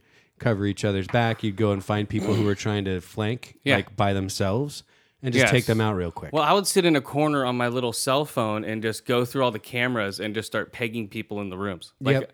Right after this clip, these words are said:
Speaker 1: but
Speaker 2: I was like,
Speaker 1: when
Speaker 2: "There's
Speaker 1: you
Speaker 2: one, there's one, there's one." <laughs>
Speaker 1: But when you do that, they know they've been spotted, and they'll take out the cameras.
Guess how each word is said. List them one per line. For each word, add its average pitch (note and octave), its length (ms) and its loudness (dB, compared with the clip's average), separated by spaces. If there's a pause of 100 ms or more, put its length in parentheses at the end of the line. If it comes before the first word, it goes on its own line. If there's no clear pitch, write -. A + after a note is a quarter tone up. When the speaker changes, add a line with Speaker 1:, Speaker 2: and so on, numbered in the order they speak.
Speaker 1:
but D3+ 220 2
Speaker 2:
I D3+ 40 -4
was C#3 80 -4
like, D3+ 40 6
Speaker 1:
when D#3+ 120 8
Speaker 2:
"There's F#3 140 6
Speaker 1:
you D3 40 0
Speaker 2:
one, B2 120 -4
there's E3 160 4
one, A#2+ 200 -2
there's D#3+ 180 2
one." - 180 -12
<laughs> - 60 -16
Speaker 1:
But C#3 80 6
when C#3 160 8
you B2+ 100 6
do C3 200 6
that, D#3 320 6
they B2 220 4
know A#2 200 4
they've A2 160 4
been G2 140 0
spotted, F2+ 460 -2 (120)
and A#2 160 -2
they'll A#2 160 6
take A#2+ 300 2
out A2+ 160 4
the A#2 60 -6
cameras. C3 520 0